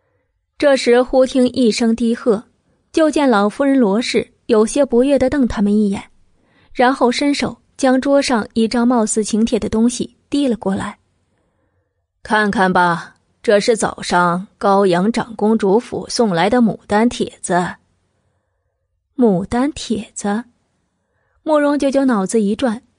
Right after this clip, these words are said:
立刻想到这帖子的由来。东岳朝有两名权势滔天的长公主，一个是百里玉华的母亲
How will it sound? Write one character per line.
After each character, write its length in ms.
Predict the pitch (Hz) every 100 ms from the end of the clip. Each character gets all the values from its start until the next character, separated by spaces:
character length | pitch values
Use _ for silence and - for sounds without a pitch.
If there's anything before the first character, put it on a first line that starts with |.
| _
立 160 | 285 254
刻 200 | 269 254
想 200 | 190 190
到 80 |
这 140 | 220 240
帖 220 | - 170
子 100 | 233
的 120 | 214
由 220 | 196 190
来。 240 | 247 196 - _ _ _ _ _ _ _ _ _
东 240 | 339 339 339
岳 180 | 294 240
朝 420 | 226 214 226 262 -
有 180 | 233
两 180 | 262 220
名 200 | 208 233
权 260 | 240 196 208
势 180 | 233 190
滔 240 | 240 233
天 160 | 254 247
的 80 |
长 220 | 240 190 -
公 220 | 226 247
主， 180 | 214 - _ _ _ _ _ _ -
一 200 | 254 285
个 160 | 294
是 160 | 254 254
百 220 | 220 220
里 180 | 233 220
玉 80 | 220
华 240 | 196 202
的 80 | 247
母 200 | 240 202
亲 420 | - 208 240